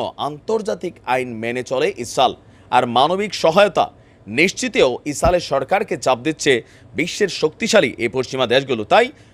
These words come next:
মনে করা হচ্ছে এবার ভালোই চাপে পড়ছে নেতানিয়াহু। আপনার রাজনৈতিক এবং অর্থনৈতিক ফোরাম গ্রুপ সেভেনের সদস্য দেশ কানাডা, ফ্রান্স, জার্মানি, ইতালি, যুক্তরাজ্য ওই চিঠিতে সই করেছে। তবে পিটটান দিয়েছে গ্রুপের অন্যতম বস রাষ্ট্র যুক্তরাষ্ট্র।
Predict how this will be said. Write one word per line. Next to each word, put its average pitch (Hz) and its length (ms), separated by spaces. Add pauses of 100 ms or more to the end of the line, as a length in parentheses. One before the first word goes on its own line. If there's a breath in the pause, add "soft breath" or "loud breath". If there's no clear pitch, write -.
(160 soft breath)
মনে 156 280
করা 254 200
হচ্ছে 170 400
এবার 139 240 (140)
ভালোই 165 280
চাপে 160 260
পড়ছে 139 340
নেতানিয়াহু। 113 720 (720 soft breath)
আপনার 190 280
রাজনৈতিক 226 400
এবং 240 180
অর্থনৈতিক 202 460
ফোরাম 160 440 (220)
গ্রুপ 180 280
সেভেনের 196 400
সদস্য 175 440
দেশ 151 260
কানাডা, 180 400
ফ্রান্স, 160 440
জার্মানি, 170 460
ইতালি, 160 280
যুক্তরাজ্য 139 600 (360 soft breath)
ওই 147 140
চিঠিতে 156 580
সই 180 340
করেছে। 117 400 (640 soft breath)
তবে 214 220
পিটটান 220 460
দিয়েছে 170 320
গ্রুপের 143 320
অন্যতম 165 420
বস 143 300
রাষ্ট্র 190 240
যুক্তরাষ্ট্র। 160 640